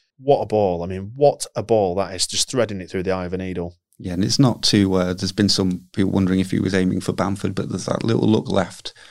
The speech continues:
Speaker 2: where he's like, "Oh, Alioski's there." And it could be that there's kind of a, you, you play the percentage, you think, "Well, if this reaches Bamford, fine, but I'm, I'm aiming for Alioski if it doesn't get to him." And, uh, and people pointed out as well that Bamford was fouled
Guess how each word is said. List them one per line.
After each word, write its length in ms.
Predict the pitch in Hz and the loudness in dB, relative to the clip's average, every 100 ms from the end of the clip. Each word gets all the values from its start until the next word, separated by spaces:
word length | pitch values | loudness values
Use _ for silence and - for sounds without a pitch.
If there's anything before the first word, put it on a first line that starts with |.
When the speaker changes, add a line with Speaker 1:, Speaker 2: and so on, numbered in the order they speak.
| - | -18
Speaker 2:
where 100 | - | -8
he's 40 | 92 | -4
like, 100 | 87 | 0
"Oh, 280 | 92 87 92 | 0 -2 -2
Alioski's 560 | 95 92 90 - 92 | 0 0 -2 -4 -2
there." 180 | 95 92 | -2 0
And 100 | 101 | -2
it 80 | 113 | 0
could 160 | 135 110 | 0 2
be 100 | 101 | 2
that 120 | 101 | 0
there's 140 | 95 | -4
kind 200 | - 95 | -2 0
of 80 | 95 | 2
a, 180 | 92 92 - _ _ _ - | 2 0 -6 _ _ _ -6
you, 240 | - 98 - | 0 0 2
you 120 | 104 | 0
play 200 | 98 95 | 2 0
the 100 | 90 | 0
percentage, 480 | 98 117 110 87 82 | 2 2 2 0 -4
you 60 | |
think, 200 | - - | -4 -2
"Well, 260 | 92 90 90 | 0 0 0
if 140 | 98 | -2
this 200 | - 104 | 0 2
reaches 300 | 95 90 87 | 2 0 -2
Bamford, 360 | - 90 92 87 | 0 0 0 -4
fine, 300 | - 98 123 | -2 2 2
but 140 | - | 2
I'm, 200 | 92 92 - | 0 -2 2
I'm 140 | 95 | 4
aiming 260 | 92 92 90 | 4 4 0
for 140 | - | 0
Alioski 500 | 87 90 92 - 95 | 0 2 0 0 -2
if 80 | 90 | -2
it 80 | - | -4
doesn't 220 | 90 87 | -2 -2
get 180 | 90 - | -2 -4
to 120 | 90 | -4
him." 280 | 95 90 - - - | -2 -2 -4 -20 -6
And, 320 | 92 92 90 95 | 0 0 0 0
uh, 240 | 90 87 - - | 2 0 -6 -10
and 80 | - | 0
people 140 | 147 | 0
pointed 240 | 117 113 104 | 2 0 0
out 100 | 92 | 0
as 120 | 92 | 0
well 140 | 117 | 0
that 140 | 98 - | 0 -2
Bamford 500 | 101 101 98 87 - _ - | -4 -2 -4 -4 -8 _ 0
was 140 | 98 | 0
fouled 480 | 110 110 90 90 | 0 -2 -2 -6